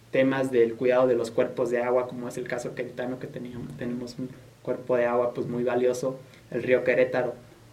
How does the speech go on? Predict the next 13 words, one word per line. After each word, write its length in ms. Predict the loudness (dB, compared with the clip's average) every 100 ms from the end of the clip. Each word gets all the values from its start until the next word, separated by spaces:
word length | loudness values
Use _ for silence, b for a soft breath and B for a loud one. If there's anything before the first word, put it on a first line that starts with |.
| -20 2
temas 320 | 6 8 8
de 480 | 8 8 8 4 2 -4
equidad 340 | -2 4 4
de 80 | 4
género, 420 | 2 -2 -2 -4
por 140 | -4 -6
ejemplo, 480 | -2 -4 -2 -4 -4 -18 -20 -20 2
todos 180 | 6 6
los 180 | 6 4
temas 320 | 4 4 2
realmente 580 | 2 4 6 6 6 4
entran 320 | 2 0 0
de-, 160 | -2